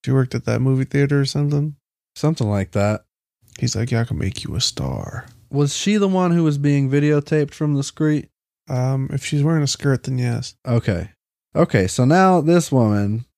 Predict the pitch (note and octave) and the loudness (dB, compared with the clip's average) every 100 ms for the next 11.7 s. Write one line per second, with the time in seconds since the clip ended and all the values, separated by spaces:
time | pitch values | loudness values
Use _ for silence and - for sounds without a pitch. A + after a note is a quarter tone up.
0 | _ - C#3+ D#3+ C3+ G2+ F#2 G2 G2 G2 | _ 0 4 4 4 2 0 -2 0 0
1 | G#2 G2 F#2+ F#2+ F2 E2+ F2 _ _ _ | 0 0 0 -2 -4 -4 -6 _ _ _
2 | _ D3+ A3 D4+ C4 - E3+ - C#3 F#3+ | _ 0 2 2 2 0 -2 0 0 0
3 | B3+ F#3 C3 A#2+ - A#2+ A#2+ A#2 A#2+ A#2 | 0 0 0 0 -2 -4 -4 -4 -2 -2
4 | A2+ B2 - A2+ A2 - - - B2+ - | -2 -6 -8 -4 -4 -4 -2 -2 -2 -2
5 | - - G1+ - G1+ A#2 B2 A#2+ B2+ B2+ | -4 -4 -4 -2 -2 -2 -2 0 2 0
6 | G2 B2+ B2+ C3 C3+ E3 E3+ D#3+ C3+ C3+ | 0 0 0 -2 -2 0 2 2 2 0
7 | D3 F#3+ D#3 A2 - B2+ D#3 C#3+ A#2 G2+ | 0 0 -2 -4 -2 0 0 0 -4 -2
8 | C3 D3 G#2+ - - F3 F#3+ D#3 - G2 | -2 -2 -4 -8 0 2 4 2 0 0
9 | C3 C3+ A#2+ A#2+ _ _ _ B2 D3+ B2+ | 2 4 2 -2 _ _ _ 0 2 4
10 | B2 A#2 - A2 G#2+ G#2+ G#2+ G2+ F#2+ F#2+ | 4 2 0 0 2 2 0 0 -2 -4
11 | A2 G2+ A#2+ A#2+ A#2+ F2 | -2 0 0 0 0 -2